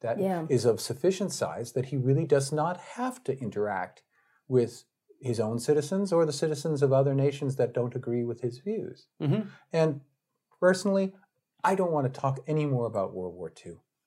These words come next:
Speaker 1: I am
Speaker 2: Yeah.
Speaker 1: sick of the whole thing.
Speaker 2: Mm.
Speaker 1: It's seventy years out.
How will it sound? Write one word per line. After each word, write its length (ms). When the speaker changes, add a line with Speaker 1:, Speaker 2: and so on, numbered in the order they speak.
Speaker 1:
I 140
am 180
Speaker 2:
Yeah. 340
Speaker 1:
sick 320
of 160
the 80
whole 520
thing. 200
Speaker 2:
Mm. 340
Speaker 1:
It's 180
seventy 580
years 340
out. 360